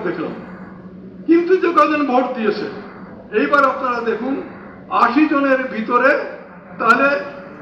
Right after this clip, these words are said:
ওরা আটান্ন জন ওই পক্ষে ছিল, আর সব বিপক্ষে ছিল। আর এরা একশো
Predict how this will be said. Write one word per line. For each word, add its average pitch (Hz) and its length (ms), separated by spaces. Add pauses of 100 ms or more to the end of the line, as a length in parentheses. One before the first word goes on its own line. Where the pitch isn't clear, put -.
(280)
ওরা 262 380
আটান্ন 262 460
জন 277 220
ওই 269 100 (120)
পক্ষে 262 240 (100)
ছিল, 277 180 (920)
আর 240 160 (140)
সব 254 160
বিপক্ষে 226 440
ছিল। 175 180 (100)
আর 180 80 (120)
এরা 277 380
একশো 214 460